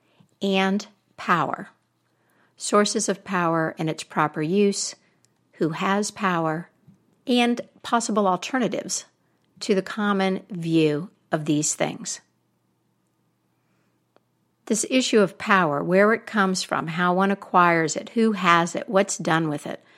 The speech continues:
I know I don't need to explain why conscious exploration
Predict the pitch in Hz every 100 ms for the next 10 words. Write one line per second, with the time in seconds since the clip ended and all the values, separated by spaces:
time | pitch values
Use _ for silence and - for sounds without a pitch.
0 | - - - _ _ _ - 202 208 240
1 | 226 196 202 190 185 - 175 - - 170
2 | 156 151 156 156 - 185 180 185 175 175
3 | 165 - 170 160 160 156 - 135